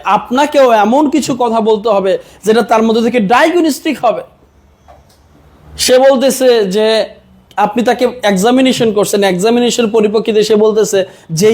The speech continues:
ইনকাম করছে, ইনকাম দিয়ে আসলে চলাটা কষ্টকর, সব কিছু মেইনটেইন করা কঠিন। এইবার আপনি তাকে ডায়াগনস্টিক করেন। যদি এটার পাশাপাশি একটা এক্সট্রা ইনকামের সুযোগ পাওয়া যায়,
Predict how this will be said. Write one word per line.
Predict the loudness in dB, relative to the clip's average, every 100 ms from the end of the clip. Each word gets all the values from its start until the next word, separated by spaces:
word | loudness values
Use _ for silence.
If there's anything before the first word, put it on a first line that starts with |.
| 2
ইনকাম | 0 0 0
করছে, | 0 -2 -2 -2
ইনকাম | -2 -2 -4 -2
দিয়ে | 0
আসলে | 0 -2 -2
চলাটা | 0 0 0 0
কষ্টকর, | -2 -2 -2 0 0 -2 -10 -6
সব | -4 -2
কিছু | -2 0
মেইনটেইন | 0 0 0 -2
করা | 0 2
কঠিন। | 0 0 -2 -4 -10 -4
এইবার | 0 2 2
আপনি | 2 0
তাকে | -4 -4 -2 -4 -4 -14 -6
ডায়াগনস্টিক | -2 -2 0 -2 -4 -6 -6
করেন। | -4 -6 -8 -20 _ _ _ _ _ _ -20 -20 -20 -20 -8 -2 0
যদি | 2 2 2 0
এটার | 0 -2
পাশাপাশি | -2 -2 0 0 0 -2 -4 -10 -12 _ -8 -4
একটা | -2
এক্সট্রা | -2 -2 -4 -6 -2
ইনকামের | 0 0 0 0
সুযোগ | -2 -4 -2 -2 2
পাওয়া | 2 2
যায়, | 2 -2